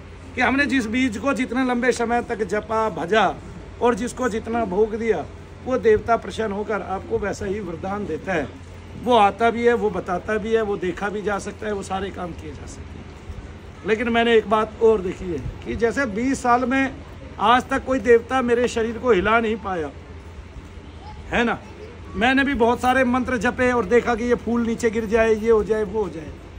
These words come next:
ऐसे मैं भी नहीं कर पाया। तब मैंने देखा मंत्र का सूक्ष्म प्रभाव केवल शरीर में रहने वाले प्रेत पे, पितृ पे, मलिन देवता पे, तंत्र देवता पे,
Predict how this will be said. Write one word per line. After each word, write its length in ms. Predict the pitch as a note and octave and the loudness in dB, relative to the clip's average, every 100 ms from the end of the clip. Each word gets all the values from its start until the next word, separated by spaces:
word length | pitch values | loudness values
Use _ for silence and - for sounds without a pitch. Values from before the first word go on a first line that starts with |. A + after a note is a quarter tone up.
| - - | -16 -2
ऐसे 260 | G#3 A#3 A#3+ | 0 2 2
मैं 200 | A3+ A3+ | 2 0
भी 100 | B3 | 0
नहीं 200 | A3 A3+ | 0 0
कर 180 | G3 F#3+ | -2 -6
पाया। 340 | E3+ C#3+ C3+ - - - - - - | -6 -8 -8 -10 -16 -16 -14 -14 -2
तब 100 | A3+ | 2
मैंने 280 | A#3+ A#3+ A#3+ | 4 4 4
देखा 260 | A3 B3 | 2 2
मंत्र 300 | A#3 G#3+ G#3 | 0 -2 -4
का 100 | A3+ A#3 | 0 0
सूक्ष्म 360 | A3 - A#3 | 0 -4 -4
प्रभाव 360 | G3 G3+ F#3+ A3+ | -2 0 2 0
केवल 240 | G#3+ A3 | -2 -4
शरीर 340 | F#3+ G#3 G#3+ G#3 | -4 -6 -4 -4
में 100 | G#3+ | -4
रहने 220 | G3 G3+ | -4 -4
वाले 220 | G3+ G3 | -4 -4
प्रेत 280 | G#3+ F#3 F3+ - | -4 -6 -6 -2
पे, 120 | A3 B3 - - - - - - - | 0 0 -2 -10 8 12 12 12 8
पितृ 280 | - - | 2 -2
पे, 200 | G#3+ A#3 A#3+ - - - - F3+ | 2 2 2 -2 -20 -20 -18 -2
मलिन 280 | A3 A3+ G#3 | 4 4 4
देवता 360 | F#3+ F3+ G#3 | -2 0 -2
पे, 180 | G3 A#3+ | 2 0
तंत्र 340 | A#3+ A3+ G#3 | 0 -4 -2
देवता 400 | F#3+ F#3 E3 G#3 | -2 -2 -4 -4
पे, 240 | G#3 A#3 | 2 2